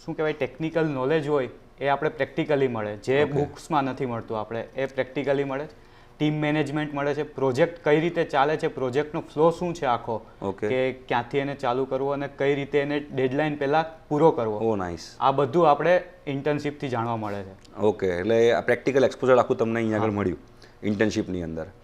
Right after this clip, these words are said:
Speaker 2: રાઈટ, રાઈટ, રાઈટ. તો આ ઇન્ટર્નશીપમાં તું જે કરતો હતો તો એમાં કયા, કેમ કે આપણે કોમ્પ્યુટર આઈ ટીમાં તો ઘણા બધા ડોમેન છે,
Speaker 1: હા,
Speaker 2: રાઈટ?
Speaker 1: ઘણા.
Speaker 2: કે ફ્રન્ટ એન્ડ ડેવલપર, ફૂલ, અ, ફૂલ સ્ટેક ડેવલપર, બેક એન્ડ ડેવલપર. તો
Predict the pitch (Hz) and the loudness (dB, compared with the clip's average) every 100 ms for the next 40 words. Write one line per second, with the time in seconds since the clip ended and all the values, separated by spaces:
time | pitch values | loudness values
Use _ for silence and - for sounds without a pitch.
0 | - - - - 101 107 90 85 82 82 | -20 -20 -20 0 6 8 6 2 0 -2
1 | 87 135 143 156 131 135 147 156 160 156 | 2 8 10 10 8 4 4 4 2 2
2 | 147 139 147 156 - - 143 135 147 147 | 4 6 6 2 -4 -2 2 4 4 4
3 | 123 139 135 117 139 127 127 139 147 - | 2 4 4 4 2 0 2 4 2 6
4 | 170 190 - 143 147 139 147 123 113 156 | 10 10 10 8 8 8 8 6 6 4
5 | 151 147 151 151 120 117 135 139 113 107 | 6 6 4 4 6 8 8 8 6 4
6 | 95 - 95 143 117 123 117 117 117 117 | 0 0 2 2 4 2 4 2 0 0
7 | 117 110 107 104 107 104 - 110 - 101 | 2 2 2 0 2 2 2 -2 0 0
8 | 113 104 113 107 101 101 98 101 98 101 | 0 0 0 2 0 0 0 0 2 2
9 | 110 104 98 98 92 98 95 - - - | 2 2 2 0 0 -2 -2 -6 -20 -20
10 | - - - 123 135 160 | -20 -4 8 10 10 8